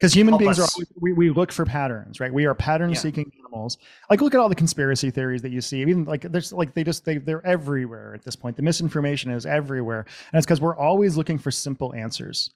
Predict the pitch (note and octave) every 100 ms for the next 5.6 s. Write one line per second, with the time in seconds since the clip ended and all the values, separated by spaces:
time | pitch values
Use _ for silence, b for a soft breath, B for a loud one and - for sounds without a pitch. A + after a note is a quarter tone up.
0 | _ A2+ A#2 F#3 - b b D3 C#3 D#3
1 | D3 G2+ - - - _ F#3 D#3 - A3
2 | D4+ C4+ - E3+ D#3+ C3 A#2 - _ _
3 | - C4+ G3 D3 C3+ G2 G#2+ D3 F#3 F3
4 | E3+ - C3+ D3+ C3+ B2+ B2+ B2 A#2 A2
5 | A2+ G#2+ A2 A#2 B2 B2